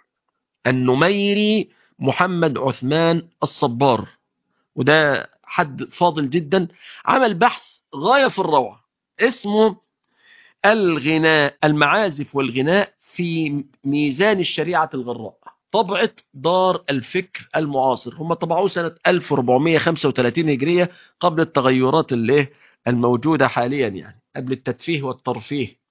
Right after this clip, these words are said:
الموجود. الكتاب ده جايب كل، كل الشبهات اللي انتوا بتشوفوها دلوقتي وبتسمعوها. أي حد بيقول أي شبهة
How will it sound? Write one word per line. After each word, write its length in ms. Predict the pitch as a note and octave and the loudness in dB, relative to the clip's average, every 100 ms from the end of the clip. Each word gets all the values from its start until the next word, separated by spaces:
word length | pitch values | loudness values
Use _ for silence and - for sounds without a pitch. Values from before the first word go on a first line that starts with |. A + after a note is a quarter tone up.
| _ _ _ _ _ | _ _ _ _ _
الموجود. 420 | A#2 A2+ A2 F2 _ _ _ _ _ _ _ _ _ _ | -6 -4 -6 -10 _ _ _ _ _ _ _ _ _ _
الكتاب 340 | - - C4+ B3+ | -12 -2 0 2
ده 220 | C4+ - _ _ _ _ _ _ _ _ - | -2 -4 _ _ _ _ _ _ _ _ -4
جايب 340 | F#3 B3 A3+ - | 0 0 -2 -6
كل، 800 | - B3+ B3+ G#3+ F#3 E3+ D#3 B2+ - | -2 0 0 -2 -4 -6 -8 -10 0
كل 540 | A#3+ B3+ E3 B2+ G#2 - _ _ _ C#3 | 2 4 2 -2 -4 -12 _ _ _ -12
الشبهات 640 | - D#3 C#3+ D3+ A3 - _ | -8 -8 -2 0 0 -2 _
اللي 260 | E3 D#3+ A#3 | -4 -2 -2
انتوا 260 | D4+ - G3 | -4 -6 -8
بتشوفوها 420 | E3+ E3+ G#3 A3+ | -8 -6 -2 0
دلوقتي 360 | F#3 G3+ G#3 | 0 -2 -4
وبتسمعوها. 480 | E3+ D3 C3 G#2+ - _ _ _ _ _ - - _ _ - | -12 -10 -8 -8 -10 _ _ _ _ _ -20 -20 _ _ 2
أي 480 | C#4 C4 F#3 F3+ E3 | 2 2 -2 0 0
حد 340 | D#3+ C#3 C3 | 2 -2 -2
بيقول 380 | C#3+ F#3 G#3+ - B3 | -4 -4 -4 -2 0
أي 300 | B3 G3+ F3 | 2 0 0
شبهة 380 | E3+ A2+ G2+ | -2 -4 -8